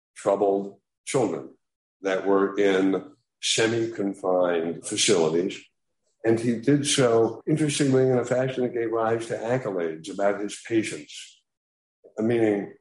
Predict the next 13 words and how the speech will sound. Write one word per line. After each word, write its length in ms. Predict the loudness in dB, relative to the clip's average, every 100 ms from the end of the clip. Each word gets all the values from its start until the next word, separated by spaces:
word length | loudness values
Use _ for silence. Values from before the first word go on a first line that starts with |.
| _ -8
his 180 | -4 -2
ability 440 | 0 2 2 0
to 60 | -2
be 200 | -4 -6 -10 _ _ _ -8
patient 580 | 0 2 2 -2 -2 -2
with 320 | 0 0 0
his, 500 | 2 2 0 -6 -12 -16 _ _ _ _ _ _ _
with 180 | -6 -2
these, 400 | 0 0 -2 -6
these 240 | -2 -2 0
young 300 | 0 0 -2
people 440 | -6 -8 -8 -16 _ _ _ -6
in 520 | 0 2 2 0 -6